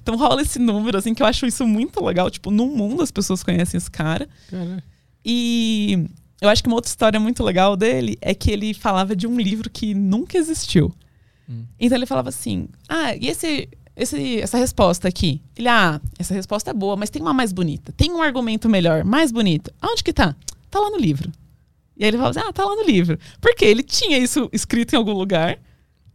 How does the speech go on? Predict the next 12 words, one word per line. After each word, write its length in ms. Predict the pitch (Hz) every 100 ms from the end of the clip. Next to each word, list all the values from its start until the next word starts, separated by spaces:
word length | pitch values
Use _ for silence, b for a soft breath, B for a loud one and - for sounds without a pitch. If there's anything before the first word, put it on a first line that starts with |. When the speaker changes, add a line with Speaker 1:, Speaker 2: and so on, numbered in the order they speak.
| _ _
Speaker 1:
mas 220 | 277 285
não 160 | 320 -
tava 400 | - 247 233 240
num 200 | 247 254
livro, 400 | 226 214 220 220
sabe? 300 | - 214 208
Ele 80 | 302
só 80 | 359
falava, 220 | 466 440
"Ah, 40 |
tá 100 |
lá 60 | -